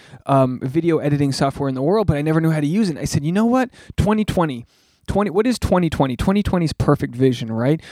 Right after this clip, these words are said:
So let's enter twenty twenty with perfect vision. Let's enter it really investing in ourselves." And I was like, "I don't know Premiere. I don't know how to use this video editing software." Well, guess what? I'm gonna learn. And it might be a little bit slower than if I were to use iMovie,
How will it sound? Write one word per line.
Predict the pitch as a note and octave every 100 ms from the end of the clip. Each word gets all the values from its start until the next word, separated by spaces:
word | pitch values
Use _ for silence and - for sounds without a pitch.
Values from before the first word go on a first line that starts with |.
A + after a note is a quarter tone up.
| -
So | - D#3
let's | E3 A#3 -
enter | E3 F3 D#3+
twenty | - D3 C#3
twenty | - C3+ C3
with | B2+
perfect | - B2+ B2 A2+
vision. | G#2+ A2+ B2 - - - -
Let's | D#3+ G3 -
enter | D#3 D3+ D#3
it | D3+ C#3+ - - -
really | D3 D#3 F3+ F#3+ G#3+ G#3+ G3+ - _ _ _ _ _ _
investing | E3+ D3 D#3+ D#3+ F3 D#3
in | C#3
ourselves." | B2+ A3 F#3 B2+
And | E3+
I |
was | E3+ F3
like, | -
"I | G3+
don't | A#3+
know | G#3 G3
Premiere. | - E3 D#3+ F#3 C3
I |
don't | E3
know | F3
how | F3+
to |
use | D3+ D3+ D3
this | C#3+ C#3
video | C#3+ C#3 C3
editing | C3 B2+ B2
software." | E3+ F3 D3 C3+ - -
Well, | D3
guess | C#3 D3+ -
what? | D3
I'm | -
gonna | C#3+ C#3
learn. | B2+ C#3 D3+ C3+ G#2+ - - -
And |
it | D#3
might | D#3 D#3+
be | D#3+
a | D3
little | C3+ D3 F3+ G3
bit | A3+ G#3
slower | - F#3 E3+ D#3 C#3+
than | C#3 C#3+
if | C3+
I | C#3+
were | C#3
to | C3+
use | C3+ C3
iMovie, | B2+ D#3+ E3+ B2 B2 C3